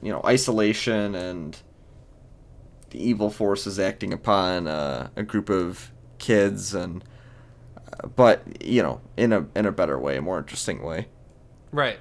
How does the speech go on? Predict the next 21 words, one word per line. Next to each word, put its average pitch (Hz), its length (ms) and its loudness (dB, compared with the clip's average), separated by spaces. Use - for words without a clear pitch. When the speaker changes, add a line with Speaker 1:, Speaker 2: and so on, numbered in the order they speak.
Speaker 2:
So, 117 380 -6
if - 140 -16
you 123 80 -12
haven't 185 580 2
seen 151 540 -4
Evil 135 280 -6
Dead 123 480 -4
twenty 127 300 -6
thirteen, 123 640 -6
go 127 160 4
rent 147 260 0
the 143 100 -8
unrated 123 400 -2
version 113 360 -6
on 113 120 -6
Amazon. 107 560 -10
You'll 117 120 -4
have 113 100 -4
a 117 60 -12
great 107 240 -8
time. 107 320 -12